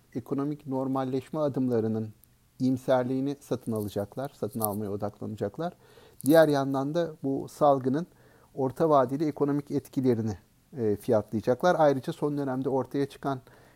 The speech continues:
e, yeni bir konumuz daha var. Bu da, e, salgının sorumluluğu konusunda A B D ve Çin arasında, e,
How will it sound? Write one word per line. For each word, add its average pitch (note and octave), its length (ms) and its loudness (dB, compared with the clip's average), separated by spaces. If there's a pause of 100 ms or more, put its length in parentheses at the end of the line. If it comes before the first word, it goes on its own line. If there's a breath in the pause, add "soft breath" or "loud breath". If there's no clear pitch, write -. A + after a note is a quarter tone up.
(120 loud breath)
e, A2+ 120 -4
yeni B2 400 2
bir C3 80 0
konumuz C3 500 -2
daha C3+ 240 4
var. D3 240 -2
Bu B2+ 100 -8
da, D3+ 180 2
e, C#3 180 -6 (600)
salgının B2+ 460 2
sorumluluğu C#3 500 -2
konusunda C3 600 -2
A B2+ 200 0
B C3 160 -2
D C3+ 120 -2
ve C3+ 100 -4
Çin - 180 -8
arasında, A#2+ 560 -2 (480 soft breath)
e, A#2+ 260 2